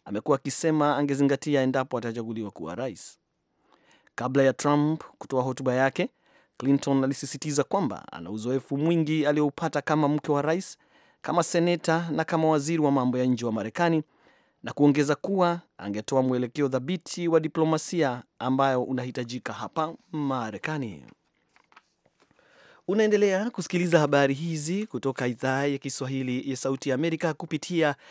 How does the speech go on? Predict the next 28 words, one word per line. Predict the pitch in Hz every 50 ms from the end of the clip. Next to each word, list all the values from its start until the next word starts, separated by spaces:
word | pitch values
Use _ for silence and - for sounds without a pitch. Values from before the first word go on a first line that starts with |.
| - - - - -
ninety-four | 131 135 139 135 147 175 220 220 220 214 - - 196 190 185
point | - 185 180 175 160 -
nine | 170 170 170 165 160
F | 156 - - -
M | 165 160 160 156
mjini | 143 143 156 156
Bujumbura, | 151 147 143 127 160 - 135 - - 73 78
vile | 101 123 131 143 143 143
vile | 135 139 135
one | 131 135 143 143 143 143
oh |
seven | 131 - - 160 143 143 139
point | - - 131 131 131
five | - - - 165 151 147 143 135 135
Nairobi, | 135 131 131 135 131 131 123 117 113 110 110 117 117 104 104 98
Kenya. | - - - 196 170 147 123 85 73 - - _ _ _ _ _ _ _ _ _ _ _ _ _ _ _ _ _ _ _ _ _ _ _ _ _ _ _ _ _ _ _ _ _ _ _ _ -
Rais | 135 156 180 190 202 226 269 302 - -
Tayyip | - 220 214 214 196 202 196 - - _ -
Erdogan | 185 190 170 165 165 156 143 135 143 143 147
wa | 147 160 165 156
Uturuki | 151 147 - 160 147 143 143 - - 147 180 220 - _ _ _ _ _ _ - -
na | 101 113
mwenzake | 120 123 131 247 131 135 131 - 139
wa | 127
Somalia, | - 135 127 135 143 143 139 139 131
Hassan | 127 147 143 - - 135 127
Sheikh | - - 160 147 151 - -
Mohamud, | 131 143 135 131 160 156 170 190 185 151